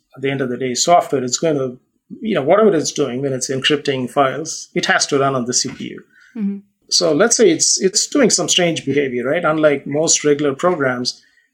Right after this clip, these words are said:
Speaker 1: it's going through entire directories and it's chunking through and it's actually compressing or encrypting a lot of these files.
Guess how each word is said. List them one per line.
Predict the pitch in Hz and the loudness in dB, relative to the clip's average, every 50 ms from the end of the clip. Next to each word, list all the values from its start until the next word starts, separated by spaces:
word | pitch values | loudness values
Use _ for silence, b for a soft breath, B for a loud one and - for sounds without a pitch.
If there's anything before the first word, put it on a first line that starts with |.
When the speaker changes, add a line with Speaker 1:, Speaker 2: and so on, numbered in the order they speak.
| b - | b -2
Speaker 1:
it's | - 185 - - | 0 2 2 4
going | 151 175 180 180 165 147 | 4 6 6 6 4 2
through | - - 151 143 139 | 2 4 6 6 6
entire | 131 131 131 - 147 147 151 139 | 4 2 0 2 2 2 2 2
directories | 143 156 196 226 214 - - 165 151 147 143 143 139 - - | 2 2 2 2 0 -2 0 2 4 4 4 4 4 2 0
and | - 143 143 135 | 0 0 0 0
it's | 131 - - | 0 0 -2
chunking | - - 165 165 165 175 147 135 | 0 0 0 0 0 0 -2 -2
through | - - 151 143 139 139 139 135 135 - | -2 0 2 4 4 4 2 0 -2 -2
and | 135 139 135 131 131 131 123 120 - | -2 0 0 0 0 -2 -2 -4 -4
it's | - 147 143 - 151 | -2 -2 0 2 2
actually | 147 143 - - 143 139 131 127 127 123 120 123 127 | 0 0 0 -2 -2 0 0 0 0 -2 -2 -4 -4
compressing | - - - - 202 208 - - 135 120 110 110 131 - - | -4 -4 -2 0 2 2 2 0 -2 -4 -8 -10 -10 -8 -6
or | - 135 127 131 131 | -4 -2 -2 0 0
encrypting | 131 135 135 - 170 156 139 - 139 131 123 | -2 -2 -2 -2 -2 -2 -2 -2 -4 -2 -2
a | 123 | -2
lot | 123 123 127 | 0 0 0
of | 127 123 - | -2 -4 -6
these | 123 117 - | -8 -10 -8
files. | - - 160 139 - - - - | -4 -2 -2 -2 -4 -6 -12 -20